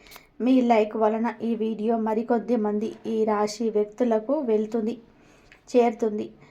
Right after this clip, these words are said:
వారు తెలుసుకునే అవకాశాలు మీరే కల్పించిన వారవుతారు. ఈ రాశి వారిని మనం గమనించుకున్నట్లయితే ఈ రాశి వారు వ్యక్తిగతంగా చాలా మంచివారు, మంచి మనస్తత్వం కలిగిన వారు,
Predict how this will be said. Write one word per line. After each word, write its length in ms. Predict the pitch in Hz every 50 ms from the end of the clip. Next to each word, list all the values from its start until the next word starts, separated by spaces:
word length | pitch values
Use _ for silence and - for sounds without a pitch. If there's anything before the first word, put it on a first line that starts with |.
| _ _ _ -
వారు 320 | 226 233 226 240 247 254
తెలుసుకునే 640 | 254 254 233 233 226 - - - - 247 240 240 - -
అవకాశాలు 800 | 208 208 220 226 226 - 226 220 - - 220 214 240 330 381 370 - - -
మీరే 300 | 214 226 240 233 254 254
కల్పించిన 680 | 254 - 220 208 214 - 247 233 226 214 - - 226
వారవుతారు. 640 | 220 220 208 202 214 214 214 214 214 - 220 220 - - - _ _ _ - - - _ _ _ -
ఈ 100 | 254 262
రాశి 340 | 247 240 226 220 233 - 254
వారిని 440 | 240 233 226 214 220 220 220 - -
మనం 380 | 208 220 226 226 226 226 214 220
గమనించుకున్నట్లయితే 1080 | 214 226 233 240 233 - 247 247 240 220 226 220 220 226 220 220 214 240 285 330 - - - - _ _ _ _ _ _ - _ _ - -
ఈ 140 | 202 240 233
రాశి 280 | 226 214 220 214 -
వారు 220 | 233 233 220 214 214
వ్యక్తిగతంగా 800 | 214 214 214 - - 262 226 240 233 220 220 220 220 214 254 311
చాలా 500 | 302 - - 262 233 214 214 214 220 220
మంచివారు, 720 | 214 202 208 220 233 220 - 269 247 233 220 220 233 - - - - - - _ _ -
మంచి 360 | 226 240 240 233 - 262 254
మనస్తత్వం 720 | 220 214 208 214 220 214 - 247 226 226 - 240 240 233
కలిగిన 320 | 233 233 214 220 233 240
వారు, 280 | 233 220 220 214 208 214